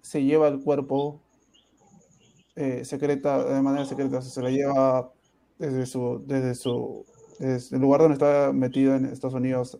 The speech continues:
a, a Morio, a Japón. Eh, o sea, el cuerpo se-, para mí que se quedó ahí,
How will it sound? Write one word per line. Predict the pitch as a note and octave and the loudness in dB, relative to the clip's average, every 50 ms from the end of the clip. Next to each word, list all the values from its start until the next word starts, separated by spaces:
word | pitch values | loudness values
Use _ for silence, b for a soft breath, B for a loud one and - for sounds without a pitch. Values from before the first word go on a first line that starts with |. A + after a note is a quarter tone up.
| _ - | _ -14
a, | - A#2 A2+ A2 A2 G#2+ A2 _ _ _ _ _ _ _ _ _ _ | -12 -10 -10 -10 -10 -12 -14 _ _ _ _ _ _ _ _ _ _
a | - A#2+ | -8 -4
Morio, | B2+ C3 C3+ C3+ C3+ C3 C3 B2+ A#2+ B2 C3+ - - _ | 0 2 4 4 4 4 2 0 -2 -2 -4 -10 -12 _
a | B2 A#2 A2+ A2+ A2+ A#2 - | -8 -8 -8 -8 -12 -10 -8
Japón. | - A2+ - - C3 C3 C3+ C3+ - _ _ _ _ _ _ _ _ _ _ _ _ _ _ _ _ _ _ _ _ _ _ _ _ _ | -8 -6 -2 0 0 0 0 -4 -6 _ _ _ _ _ _ _ _ _ _ _ _ _ _ _ _ _ _ _ _ _ _ _ _ _
Eh, | - B2 A#2+ A#2+ A#2 A#2 A#2 A#2 A#2 A2+ A2+ A2+ B2 - _ _ _ _ _ _ _ _ _ _ _ _ _ _ - - _ _ _ _ - | -6 -4 -2 -2 -2 -2 0 -2 -2 -2 -4 -6 -8 -12 _ _ _ _ _ _ _ _ _ _ _ _ _ _ -20 -20 _ _ _ _ -6
o | C3 | 0
sea, | - D3+ C#3 - - - - - _ _ - - _ _ _ - _ _ _ _ _ _ - | 2 2 2 2 0 -14 -20 -20 _ _ -20 -20 _ _ _ -20 _ _ _ _ _ _ 0
el | E3 D#3 | 0 2
cuerpo | - G3 G#3 G3+ G#3 A#3 A3+ G#3+ | 4 4 2 6 8 6 6 6
se-, | F3 F3+ D#3+ - _ _ | 6 0 -4 -4 _ _
para | - D#3 D3+ D3 | 4 4 4 6
mí | D#3 F3+ A3 - | 4 2 0 0
que | - A3 | 0 0
se | - F3 | 0 0
quedó | - C#3+ C#3 C3+ C3+ | 0 2 6 6 6
ahí, | C3+ C3 B2 A#2 B2+ C3 | 6 4 0 -4 -8 -14